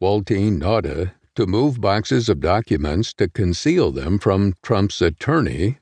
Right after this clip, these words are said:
the F B I, and the grand jury. C, suggesting that his attorney hide or destroy documents called for by the grand jury subpoena.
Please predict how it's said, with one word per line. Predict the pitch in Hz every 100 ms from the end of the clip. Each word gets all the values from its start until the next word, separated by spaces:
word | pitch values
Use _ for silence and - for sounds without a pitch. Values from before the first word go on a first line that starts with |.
| -
the | 80 90
F | 98 -
B | 113 110
I, | 69 78 90 120 -
and | 113 110 110
the | 101
grand | 104 104 101
jury. | 80 92 139 87 - _ _ _ _ _ -
C, | - 135 80 - _ _ _ -
suggesting | - 92 98 95 - 120
that | 107 78
his | 92 87
attorney | 85 - 98 98 123
hide | 87 92 107 123
or | - 90
destroy | 82 78 - 127 147
documents | 78 69 - 76 85 104 -
called | - 117 110
for | - 95 107
by | 98
the | 95
grand | 92 95 98 90
jury | 107 104 90
subpoena. | - 101 82 101 127 69